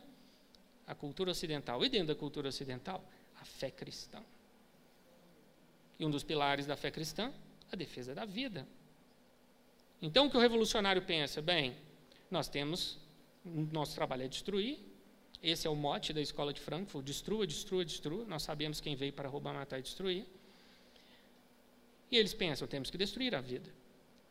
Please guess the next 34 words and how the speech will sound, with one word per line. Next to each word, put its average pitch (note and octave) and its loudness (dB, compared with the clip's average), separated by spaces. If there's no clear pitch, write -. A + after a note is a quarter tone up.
Como? D#3+ 6
Sabe G3+ 0
aquele G3 4
serzinho D3+ 0
que - -8
tá C#3 -4
lá D3 0
na E3+ 0
barriga D3 -2
da C#3 -4
mulher? C#3 -2
Pois D3+ 2
é, D3 0
ele C#3+ -2
não E3 0
é D#3 0
um F#3 0
sujeito, C3 -4
ele C#3+ -4
é C#3 -4
um C3+ -6
objeto. D#3+ -8
E D3+ -8
como C4 2
objeto D3+ -2
ele D3+ -2
pode E3 -2
ser - -4
descartado, F3+ -10
sem - -2
nenhum C#4 2
peso F3 0
na D3 -6
consciência. - -12